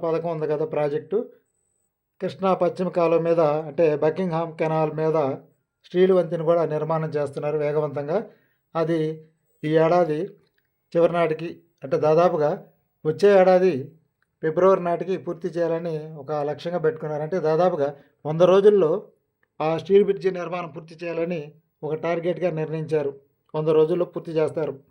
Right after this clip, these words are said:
అప్పుడు ఏంటంటే విజయవాడ నుంచి కానీ, మంగళగిరి నుంచి కానీ, తాడేపల్లి నుంచి కానీ డైరెక్ట్గా ఈ త్రీ రోడ్డు ఇటు దొండపాడు వైపుగా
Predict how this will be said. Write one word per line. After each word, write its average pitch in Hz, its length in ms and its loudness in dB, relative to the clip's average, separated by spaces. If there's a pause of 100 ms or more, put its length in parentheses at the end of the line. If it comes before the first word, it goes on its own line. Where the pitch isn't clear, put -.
(1040)
అప్పుడు 180 300 4 (120)
ఏంటంటే 190 380 2 (420)
విజయవాడ 190 440 8
నుంచి 180 200 -2
కానీ, 208 180 0 (100)
మంగళగిరి 175 340 -2
నుంచి 180 160 -6
కానీ, 196 200 -4
తాడేపల్లి 175 440 0
నుంచి 175 200 -6
కానీ 165 200 -2 (540)
డైరెక్ట్గా 170 640 4 (500)
ఈ 170 200 -4
త్రీ 190 140 4 (100)
రోడ్డు 160 260 -2 (1400)
ఇటు 180 240 -2
దొండపాడు 175 500 2
వైపుగా 180 380 2